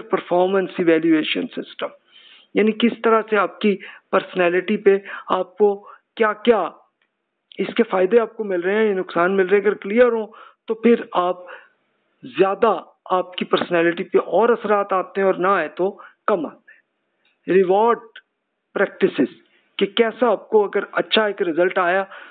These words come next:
तो आपको क्या benefit मिल रहा है, ये भी आप देखते हैं।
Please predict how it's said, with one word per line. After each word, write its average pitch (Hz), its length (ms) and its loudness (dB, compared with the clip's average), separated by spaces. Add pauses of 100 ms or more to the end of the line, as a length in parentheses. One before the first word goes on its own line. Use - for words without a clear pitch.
(140)
तो 214 80 0
आपको 202 240 0
क्या 214 220 0
benefit 185 420 -4
मिल 156 180 -2
रहा 160 120 -10
है, - 60 -20 (240)
ये 160 100 4
भी 180 100 4
आप 180 120 2
देखते 165 400 -6
हैं। 208 80 -14